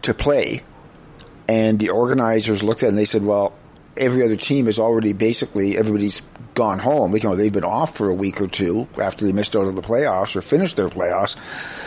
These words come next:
So it's gonna be kinda tough to ask them to pull their team back together to come up to Quesnel for a championship." So they're going with just a three-team event. Uh, the Quesnel Kangaroos, the host team,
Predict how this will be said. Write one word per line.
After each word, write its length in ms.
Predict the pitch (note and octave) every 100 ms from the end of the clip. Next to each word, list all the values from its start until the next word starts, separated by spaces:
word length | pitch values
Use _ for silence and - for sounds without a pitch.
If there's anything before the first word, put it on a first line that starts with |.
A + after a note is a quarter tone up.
| - -
So 60 |
it's 100 | A#2
gonna 120 | B2+
be 40 | A#2
kinda 200 | B2 G#2+
tough 260 | - A#2 -
to 100 | A2
ask 240 | G#2 -
them 360 | A#2 D#3 G3 F#2
to 100 | -
pull 220 | - B2+
their 140 | A2 A2
team 260 | - D3+
back 200 | C#3+ G#2
together 400 | - G2+ F#2 F#2
to 100 | G2+
come 220 | - G#2+ G2+
up 160 | -
to 80 | -
Quesnel 420 | - G#2+ F#2 F#2
for 120 | -
a 40 | F2
championship." 560 | - C#3 C#3+ - G2+ - - - - - - -
So 140 | C#3+
they're 80 | C3+
going 160 | C#3+
with 100 | C#3+
just 180 | - -
a 40 | -
three-team 460 | - E3+ - D3+
event. 440 | A#2 G#2 F#2+ - - - - - - - -
Uh, 240 | G#2+ G#2
the 80 | G#2
Quesnel 320 | - A#2+ C3+
Kangaroos, 640 | D#3 D3+ D3 A2+ G#2 C3
the 80 | -
host 320 | B2 A#2 -
team, 340 | - A#2 B2+